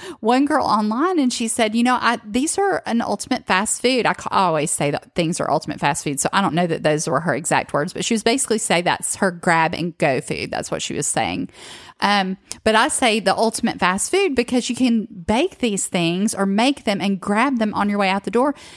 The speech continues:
A potato is one of them. Particularly, she does this with the purple potato where she holds it and she says, "I take it like a burrito and it's done and I just eat it, skin and all." If you don't want the skin, you can just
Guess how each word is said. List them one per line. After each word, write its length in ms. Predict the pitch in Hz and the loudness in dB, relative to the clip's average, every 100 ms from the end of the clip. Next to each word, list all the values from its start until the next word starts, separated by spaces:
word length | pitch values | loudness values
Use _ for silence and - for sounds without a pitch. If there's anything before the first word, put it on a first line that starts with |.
| - - | -8 -4
A 80 | |
potato 600 | 226 285 - 254 392 320 233 | 0 0 0 0 2 4 4
is 200 | 214 220 | 2 2
one 180 | 240 311 | 2 4
of 80 | |
them. 160 | 269 180 | 2 0
Particularly, 880 | - 226 - 370 - 277 214 202 196 | -2 -2 0 0 2 2 4 2 0
she 340 | - - 294 381 | 0 0 -2 2
does 320 | 190 156 - | 2 2 0
this 260 | 160 180 | 0 2
with 140 | - 202 | 0 0
the 60 | 233 | 0
purple 400 | - 285 - 196 | 0 0 -2 -4
potato 500 | 180 - 180 - - | -4 -4 -2 -2 0
where 160 | 202 | -2
she 160 | 185 208 | -2 -2
holds 240 | 226 240 | 0 0
it 100 | 196 | -2
and 140 | - 208 | -2 -4
she 140 | 196 | -4
says, 280 | - 180 - - - - | 0 -2 -2 -10 -12 -6
"I 60 | |
take 260 | - 277 269 | 0 0 0
it 60 | |
like 180 | 220 233 | 0 2
a 40 | 214 | 0
burrito 760 | 175 175 214 403 80 - 135 - | 2 2 2 2 0 -2 -4 -2
and 160 | 208 | -2
it's 140 | 170 - | -2 -4
done 440 | 190 190 180 254 | -2 2 2 4
and 100 | 214 | 2
I 80 | 185 | 0
just 300 | 190 185 - - | 0 -4 -6 -6
eat 240 | 190 254 | -2 0
it, 220 | 117 - | 0 -2
skin 400 | - - 214 220 | -4 -2 0 2
and 120 | 202 | 2
all." 440 | 185 226 226 190 - _ | 2 4 4 2 -2 _
If 140 | - 185 | -10 -2
you 60 | |
don't 140 | 214 247 | 0 2
want 120 | 277 | 2
the 80 | 185 | 0
skin, 340 | - 160 165 | -4 -2 0
you 100 | 202 | 0
can 140 | 180 190 | -2 -2
just 200 | 190 | -4